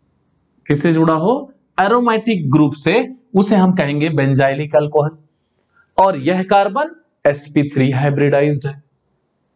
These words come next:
तो यह किसके category में आया? एसपी थ्री सी U H bond वाला हाइड-, क्या है?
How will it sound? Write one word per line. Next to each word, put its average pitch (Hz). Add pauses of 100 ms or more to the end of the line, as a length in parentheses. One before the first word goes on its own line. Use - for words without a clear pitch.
(300)
तो 151
यह 147
किसके 156
category 175
में 180
आया? 180 (340)
एसपी 220
थ्री 196
सी 196
U 180
H 180
bond 160
वाला 160
हाइड-, 156
क्या 165
है? 185